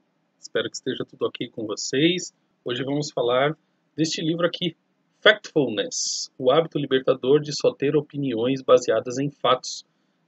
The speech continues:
desse autor dinamarquês, Hans Rosling, apoiado, né, e, e com a contribuição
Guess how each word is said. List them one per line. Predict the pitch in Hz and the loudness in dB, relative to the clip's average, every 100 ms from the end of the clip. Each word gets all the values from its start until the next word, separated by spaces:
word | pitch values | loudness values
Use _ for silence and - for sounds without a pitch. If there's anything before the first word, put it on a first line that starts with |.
| - | -10
desse | 104 113 | -4 -4
autor | - 120 120 | -2 -4 -4
dinamarquês, | 110 104 107 104 - 165 165 - - _ _ _ _ - | -6 -4 -4 -2 0 0 0 -6 -8 _ _ _ _ -4
Hans | 135 131 | -2 -2
Rosling, | - 101 110 147 208 226 _ _ _ - | 2 2 2 0 -2 -4 _ _ _ -4
apoiado, | 131 - 127 101 113 180 170 | -2 4 4 6 6 4 4
né, | 151 135 165 | 0 6 6
e, | 131 107 107 107 | 4 0 -8 -12
e | |
com | - | -8
a | 113 | -8
contribuição | - 120 - - 127 - 123 151 | -4 -6 -6 -8 -6 2 4 4